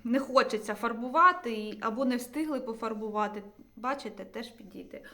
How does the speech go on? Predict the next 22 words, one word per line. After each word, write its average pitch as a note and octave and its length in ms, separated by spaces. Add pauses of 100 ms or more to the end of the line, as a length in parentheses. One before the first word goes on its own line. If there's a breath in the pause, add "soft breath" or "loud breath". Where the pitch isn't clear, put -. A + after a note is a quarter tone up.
(140)
У G#3+ 80
кого F4 260
алопеція, A#3 760
мало G3+ 380
волосся, F#3 500
наприклад, G3 520
залисини G#3+ 480
тут, G#3 360
тут, - 220 (240 loud breath)
ми A#3 80
можемо B3+ 340
виготовити A3+ 640
просто G#3+ 320
більшу A#3+ 480
основу G#3 560
або D#4+ 200
меншу C#4 560
основу, G#3 440 (120)
ну, D4 120
в-, G#3+ 440 (380 loud breath)
по B3 100
бажанню. G#3 540